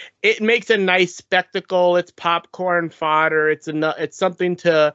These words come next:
entertain yourself for a few hours, but is this gonna go on my rewatch pile? No.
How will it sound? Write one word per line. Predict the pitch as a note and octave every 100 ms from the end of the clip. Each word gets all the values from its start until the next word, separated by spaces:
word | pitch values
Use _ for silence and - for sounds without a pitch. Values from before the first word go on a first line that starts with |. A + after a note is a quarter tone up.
| _ - - -
entertain | F3 - F3 - D#3 D#3
yourself | D#3+ D#3 - E3 D#3
for | E3 D3+
a |
few | C#3+ D#3 D3+
hours, | C#3+ C#3+ C#3+ C#3+ D3 C#3
but | - C#3 C3+
is | B2+
this | E3 -
gonna | F3 E3
go | D#3 D#3+
on | D#3
my | D3 C#3+
rewatch | C3 C#3+ D3+ D3 D3 -
pile? | D#3 D3 C3+
No. | A#2+ G#2+ G#2 G2+